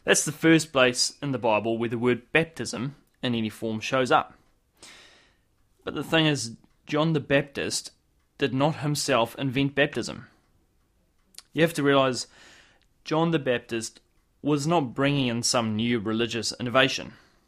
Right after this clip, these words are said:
Consider the words of John one, verse twenty-three through twenty-six. John, as John the Baptist,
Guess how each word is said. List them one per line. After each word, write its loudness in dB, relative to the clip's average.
Consider 0
the -4
words 0
of -6
John 0
one, -6
verse -6
twenty-three -2
through -4
twenty-six. -2
John, -4
as -10
John -4
the -6
Baptist, -8